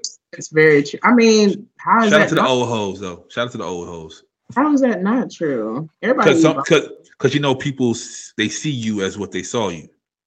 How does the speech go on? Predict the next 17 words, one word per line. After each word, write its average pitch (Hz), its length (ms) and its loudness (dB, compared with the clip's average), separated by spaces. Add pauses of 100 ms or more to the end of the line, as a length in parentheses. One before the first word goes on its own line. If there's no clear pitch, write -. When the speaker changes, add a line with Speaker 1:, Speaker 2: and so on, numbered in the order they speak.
(340)
Speaker 1:
Well, 214 100 4
that's 269 220 2
your 254 240 4
fucking 226 300 -2
fault. 165 400 0
You 220 100 2
know 226 140 4
what 226 100 6
I'm 233 80 2
Speaker 2:
You 190 80 -4
know? 240 60 0
Speaker 1:
saying? 226 340 0 (300)
But 160 360 2
no, 180 460 2
you 156 160 -4
can 170 300 -4
definitely, 151 720 -2